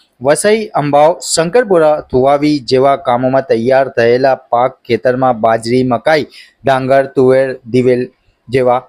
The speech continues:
પાક, પાક ખેતરમાં સંપૂર્ણ પલળી ગયા છે. મોટા પાયે નુકસાન જેવો ખેડૂતો પણ સરકાર પાસે વળતર મળે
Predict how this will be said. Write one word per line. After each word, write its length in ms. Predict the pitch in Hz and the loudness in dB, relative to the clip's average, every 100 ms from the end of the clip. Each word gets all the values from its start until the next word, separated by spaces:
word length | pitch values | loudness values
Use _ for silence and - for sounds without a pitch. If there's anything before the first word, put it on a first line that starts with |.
| _ _ - | _ _ -4
પાક, 280 | 123 135 - _ - | -2 -2 -6 _ -4
પાક 240 | 131 139 - _ _ | -2 -2 -4 _ _
ખેતરમાં 480 | - 147 202 147 101 | -4 -2 -2 -2 -6
સંપૂર્ણ 600 | - 135 127 - 165 170 | -6 -4 -4 -2 0 0
પલળી 380 | - 117 120 127 | 0 0 0 0
ગયા 200 | 131 147 | 0 0
છે. 280 | 151 185 - - _ - | 0 -2 -4 -18 _ -6
મોટા 300 | 127 143 190 | -4 0 0
પાયે 320 | 196 151 135 | 2 0 0
નુકસાન 560 | 135 127 - 139 143 165 | -2 -6 -4 -2 -2 -2
જેવો 240 | 131 127 | 0 0
ખેડૂતો 480 | 127 131 123 135 127 | 0 -2 -2 0 -2
પણ 240 | 110 127 151 _ | 0 -2 -4 _
સરકાર 560 | - 139 123 120 131 131 | -6 -2 -2 0 0 0
પાસે 360 | 127 123 147 | 0 -2 0
વળતર 720 | 135 117 113 120 120 - 160 104 _ _ _ _ | 0 0 0 0 0 0 -2 -2 _ _ _ _
મળે 460 | 110 117 123 127 143 | -4 0 0 0 -2